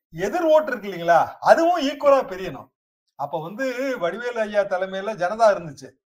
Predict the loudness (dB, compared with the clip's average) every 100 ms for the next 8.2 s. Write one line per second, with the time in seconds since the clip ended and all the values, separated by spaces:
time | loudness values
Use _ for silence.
0 | _ _ _ _ _ -4 -2 -2 -4 -2
1 | 2 8 8 6 0 -6 -6 -4 -2 -4
2 | -8 -10 _ _ _ _ 0 2 2 2
3 | 2 2 0 -8 -6 -6 -6 -4 -6 -6
4 | -16 -20 -20 _ _ _ _ _ -20 0
5 | 4 4 2 -2 0 0 -2 -4 -6 -2
6 | 0 0 -2 -4 -4 -6 -6 -10 -12 -12
7 | -12 -12 -10 -8 -4 -2 -4 -6 -8 -10
8 | -10 -14